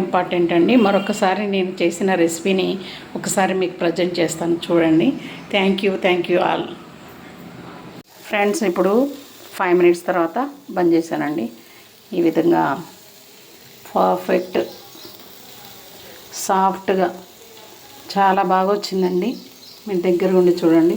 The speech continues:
చూడండి, గ్రీన్ గ్రీనిష్గా కనిపిస్తుంది. రెసిపీ చూసారు కదండి, నచ్చిందా మీకు?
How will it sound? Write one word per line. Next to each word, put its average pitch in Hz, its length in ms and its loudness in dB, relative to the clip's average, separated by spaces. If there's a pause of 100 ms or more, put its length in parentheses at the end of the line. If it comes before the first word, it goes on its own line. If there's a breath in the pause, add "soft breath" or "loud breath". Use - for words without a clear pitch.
(120)
చూడండి, 170 320 4 (320)
గ్రీన్ 190 360 6
గ్రీనిష్గా 190 560 4 (580 loud breath)
కనిపిస్తుంది. 185 600 4 (2500)
రెసిపీ 196 320 -2 (140)
చూసారు 190 380 0
కదండి, 175 320 2 (360)
నచ్చిందా 185 480 0
మీకు? 175 240 2